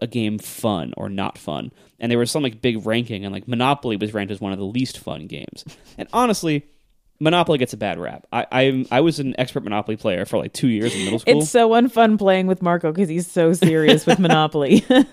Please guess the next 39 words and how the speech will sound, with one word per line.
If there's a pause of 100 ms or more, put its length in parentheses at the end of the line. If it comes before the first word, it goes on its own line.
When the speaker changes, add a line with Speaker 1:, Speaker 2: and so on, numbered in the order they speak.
(180)
Speaker 1:
Well,
Monopoly
gets
a
bad
rap
because (340)
the
number
one
complaint
people
have
about
it
is
that
it's
Speaker 2:
Takes
Speaker 1:
too
Speaker 2:
too
Speaker 1:
long.
Speaker 2:
long. (520)
Speaker 1:
The
reason
it
takes
too
long
is
because
you
have
to
wait
until
everybody
goes
bankrupt.